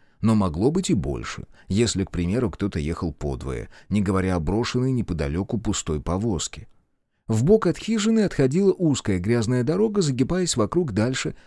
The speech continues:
на просеку. Несомненно, это была свежая дорога для вывоза леса. Я мог бы поручиться, что ещё месяц назад там была просто звериная тропа.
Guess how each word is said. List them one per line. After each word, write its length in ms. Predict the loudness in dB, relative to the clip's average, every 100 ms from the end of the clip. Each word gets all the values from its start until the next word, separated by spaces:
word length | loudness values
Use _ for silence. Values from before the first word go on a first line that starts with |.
| -2
на 220 | 0 0
просеку. 720 | -2 -2 -2 -4 -8 -10 -14 -14 _ _ -2
Несомненно, 720 | 2 2 2 2 4 2 2
это 180 | 0 -2
была 180 | -2 0
свежая 420 | 0 0 0 -2
дорога 480 | -2 0 2 2 0
для 220 | -2 -4
вывоза 400 | -2 0 0 2
леса. 480 | 2 2 0 -4 -8 -14 _ _ _
Я 140 | -2 2
мог 160 | 2
бы 140 | 4 4
поручиться, 680 | 4 2 2 -2 0 -2 -2 -10
что 240 | -4 2
ещё 220 | 2 4 2
месяц 420 | 2 0 -2 -2
назад 400 | -2 0 0 0
там 180 | 0 2
была 160 | 0
просто 440 | 0 2 0 0 -2
звериная 480 | 0 2 0 -2
тропа. 400 | -2 -4 -4 -8